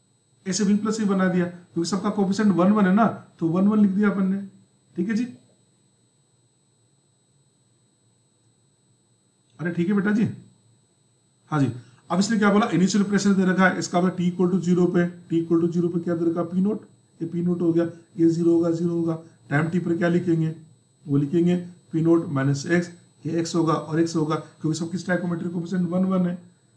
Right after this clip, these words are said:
इसने क्या बोला, Total pressure कितना दिया, पीटी, इसका मतलब ये दे रखा हमको P naught minus एक्स plus एक्स plus एक्स, इसका value होता है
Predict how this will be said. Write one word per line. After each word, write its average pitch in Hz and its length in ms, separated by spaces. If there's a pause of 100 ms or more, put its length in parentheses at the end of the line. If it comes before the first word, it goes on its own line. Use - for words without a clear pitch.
इसने 180 200
क्या 196 140
बोला, 190 200 (320)
Total 160 220
pressure 180 300
कितना 180 320
दिया, 175 240
पीटी, 175 480 (140)
इसका 147 240
मतलब 147 160
ये 147 60
दे 139 100
रखा 151 200
हमको 196 240 (520)
P 160 140 (160)
naught 185 340 (240)
minus 147 420
एक्स 185 220 (300)
plus 143 260
एक्स 175 240 (220)
plus 139 300
एक्स, 175 180 (360)
इसका 156 260
value 143 300
होता 139 320
है 220 140